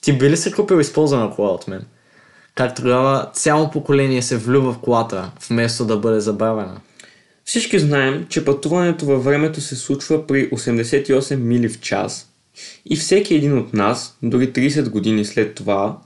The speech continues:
Speaker 2: е гледал та-, а, този неръждаем автомобил на екрана си да пуска огнени следи след себе си.
Speaker 1: Да, може би D M C дванайсет не е била върху постерите на супер коли, които всяко момче от деветдесетте е имало в стаята си,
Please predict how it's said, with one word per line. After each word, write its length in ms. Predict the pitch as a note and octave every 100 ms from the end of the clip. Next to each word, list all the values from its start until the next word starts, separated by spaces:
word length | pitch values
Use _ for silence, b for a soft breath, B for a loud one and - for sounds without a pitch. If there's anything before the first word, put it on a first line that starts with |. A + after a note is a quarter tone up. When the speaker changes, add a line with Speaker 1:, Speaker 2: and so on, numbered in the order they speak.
| -
Speaker 2:
е 140 | D3+
гледал 420 | C#3+ D3+ F3 F3 D#3
та-, 260 | - -
а, 340 | - C3 B2+ B2
този 380 | C#3+ D3+ D#3 -
неръждаем 840 | B2+ B2 A#2+ A#2+ G#2 A#2 B2+ E3+
автомобил 680 | C#3+ - A2+ G#2 G2 A#2 D3
на 160 | C#3 B2+
екрана 440 | A2 - A#2+ C#3+
си 120 | D3+ C#3
да 180 | A#2
пуска 360 | - C3 C#3+ C3 -
огнени 440 | C3+ D3 D3+ C3
следи 340 | A#2+ G2+ F#2+ B2+
след 260 | - D#3+
себе 280 | - A3 F3+
си. 220 | - - - _
Speaker 1:
Да, 340 | B2+ D#3 C3 G2+
може 220 | B2+ D3
би 60 | D3
D 200 | C#3 B2
M 180 | C#3 C#3+
C 180 | C#3 C3
дванайсет 440 | C3 C3+ C3 C#3
не 180 | C3 D3
е 60 |
била 200 | C#3+ C#3+
върху 360 | C#3 C3 C3+ A#2
постерите 540 | B2 A#2 A#2 A2+ A2
на 120 | A2+ G#2
супер 340 | B2+ A2 G#2+ -
коли, 300 | A2+ A2+ A2 B B B -
които 240 | B2 A#2
всяко 400 | - - C3 -
момче 300 | B2 A2+ B2+
от 80 | A2
деветдесетте 600 | A2 A2 G#2+ A2+ - A#2
е 140 | A2+
имало 300 | A2 G#2+ G#2+
в 60 | G#2
стаята 400 | - A#2 A2 B2+
си, 300 | A#2+ D3+ D3+